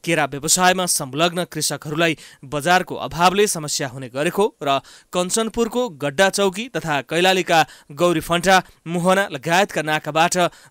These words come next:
भारतीय केरा आयात हुने भएकोले स्वदेशी कृषकहरू मारमा परेको कृषक राणा बताउँछन्। स्वदेशी कृषकहरूलाई थप आर्थिक र प्राविधिक सहयोग तथा भारतीय केराको आयातमा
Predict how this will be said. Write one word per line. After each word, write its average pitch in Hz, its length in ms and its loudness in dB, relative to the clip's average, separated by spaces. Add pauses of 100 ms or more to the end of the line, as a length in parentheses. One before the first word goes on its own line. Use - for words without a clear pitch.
भारतीय 160 460 -2
केरा 165 280 0
आयात 160 440 2
हुने 139 120 -12
भएकोले 160 480 0 (240)
स्वदेशी 190 480 0
कृषकहरू 160 640 -4 (240)
मारमा 196 420 2
परेको 190 500 0
कृषक 160 400 -6 (100)
राणा 160 340 -2
बताउँछन्। 113 540 -6 (420)
स्वदेशी 180 420 0
कृषकहरूलाई 170 640 -2
थप - 400 -8 (140)
आर्थिक 156 420 0
र 139 100 -2
प्राविधिक 170 540 0
सहयोग 196 380 -2
तथा 151 220 -4
भारतीय 170 520 -4
केराको 139 420 -4
आयातमा 165 420 0